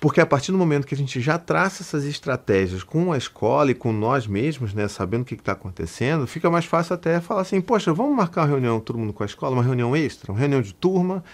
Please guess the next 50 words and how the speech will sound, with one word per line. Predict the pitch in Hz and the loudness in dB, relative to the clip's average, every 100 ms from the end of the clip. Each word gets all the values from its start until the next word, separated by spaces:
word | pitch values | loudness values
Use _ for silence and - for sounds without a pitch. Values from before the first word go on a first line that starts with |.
| - | -20
que | - | -6
a | 135 | -4
gente | 139 | -2
vai | 139 | -2
falar | 131 127 127 | 0 2 2
sobre | 123 127 113 | 2 -2 -2
mordidas, | 123 117 104 117 151 156 71 - - | 0 -2 -2 -2 -4 -4 -8 -10 -8
né, | 92 95 | -4 -4
sobre | - 92 90 92 87 - - - _ _ | -4 -6 -4 -4 -4 -6 -18 -20 _ _
pequenas | 120 113 147 131 | -8 -2 -2 0
agressões | 117 104 92 - 147 131 95 90 | -2 -2 -2 0 2 2 0 -2
e | 92 | -6
o | |
que | - | -6
que | 113 117 | -8 -6
a | |
gente | 107 - | -6 -6
tá | 104 | -8
fazendo", | - 90 90 135 135 | -6 -6 -2 0 0
pra | 110 | 0
todo | 147 226 | -6 -4
mundo | 196 180 | -4 -4
saber, | 156 110 120 139 139 - - - | -6 -4 0 0 0 -4 -20 -10
e | |
todo | - 226 | -4 -2
mundo | 214 208 | 0 -4
s-, | 208 - _ - | -6 -16 _ -6
sabe, | 269 240 | -2 -2
porque | - 190 302 | -4 -6 -4
é | |
isso, | 247 247 - - - | -2 -4 -8 -16 -6
é | 160 | -4
bom, | 170 170 180 156 | -2 -2 -2 -4
essas | 117 - | -12 -6
pessoas | 147 170 160 | -4 -2 -2
também | 165 151 196 | -2 -2 -2
precisam | 156 143 139 131 | -6 -8 -6 -6
falar | - 113 95 107 - - - - | -4 -2 0 -2 -6 -20 -20 -4
que | |
elas | 110 117 | -2 -2
se | - | -6
sentem | 107 - 123 127 127 107 | -12 -6 -2 -2 -2 -2
super | 95 - 143 127 | -2 -2 0 0
violadas | 110 131 101 104 120 117 101 92 | 2 2 4 4 4 2 -2 -6
porque | - 104 - | -8 -6 -4
os | 120 | -4
seus | 120 | -4
filhos | - - 147 123 | -6 -4 -2 -2
tão | 104 113 | -2 -4
machu-, | 107 113 - | -4 -8 -12